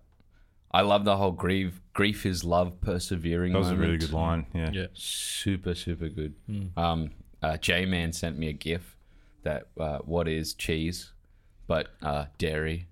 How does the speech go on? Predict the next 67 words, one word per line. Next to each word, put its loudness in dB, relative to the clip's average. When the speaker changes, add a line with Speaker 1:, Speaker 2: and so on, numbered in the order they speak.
Speaker 1:
just -8
persevering. -6
<laughs> 2
And 4
I 8
was -4
like, 4
anyway. -4
Uh, 10
<laughs> -6
Kobe 4
Bryant 4
was 4
on 2
the 4
Shield 4
T 2
V. 0
Did -2
anybody 2
notice 2
that? 4
Speaker 2:
I 0
didn't -2
see -4
Speaker 3:
No, 4
Speaker 2:
that. 4
Speaker 3:
I 0
Speaker 1:
He 6
was 4
Speaker 3:
didn't 4
Speaker 1:
in 4
the 4
Speaker 3:
see 10
that. 6
Speaker 1:
background 6
Speaker 3:
I 4
Speaker 1:
on, 4
Speaker 3:
just 2
Speaker 1:
on 2
Speaker 3:
saw 4
Speaker 1:
the 6
Speaker 3:
that 4
in 4
Speaker 1:
Shield 8
Speaker 3:
notes. 6
Speaker 1:
T 4
V. 2
Speaker 3:
You 2
go, 4
Speaker 2:
Oh, -2
Speaker 3:
"What's 2
Speaker 2:
that's 0
Speaker 3:
that?" 0
Speaker 2:
cool. -2
Speaker 3:
Oh. -6
Speaker 1:
Yeah, 4
Speaker 3:
All 4
Speaker 1:
um, 6
Speaker 3:
right. -6
Speaker 1:
'cause 2
it 0
shows 6
that 0
he -2
came 2
back 2